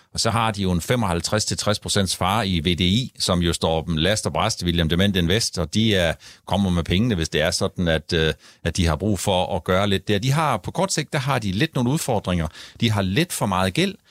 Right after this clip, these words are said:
øh, som gør, at de er lidt tilbageholdende med hensyn til at sende noget tilbage til investorerne. Øh, og så var der jo det her, øh, frasalg, <clears throat> som de gerne ville gøre til Cochlear, så vidt jeg husker, som konkurrencemyndighederne siger, "Hmm,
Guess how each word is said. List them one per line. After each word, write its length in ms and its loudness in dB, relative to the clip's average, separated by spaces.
øh, 360 2
som 220 -2
gør, 220 2
at 140 -2
de 160 0
er 60 2
lidt 140 -2
tilbageholdende 600 0
med 100 0
hensyn 280 -2
til 120 -2
at 80 2
sende 200 0
noget 180 2
tilbage 280 0
til 140 -2
investorerne. 640 0
Øh, 180 2
og 100 0
så 140 0
var 160 0
der 80 0
jo 80 0
det 140 0
her, 400 2
øh, 200 2
frasalg, 480 0
<clears throat> 100 2
som 200 -2
de 120 -4
gerne 360 0
ville 260 0
gøre 300 0
til 220 -4
Cochlear, 420 -2
så 160 -2
vidt 140 -2
jeg 80 0
husker, 340 0
som 320 0
konkurrencemyndighederne 840 0
siger, 340 0
"Hmm, 360 2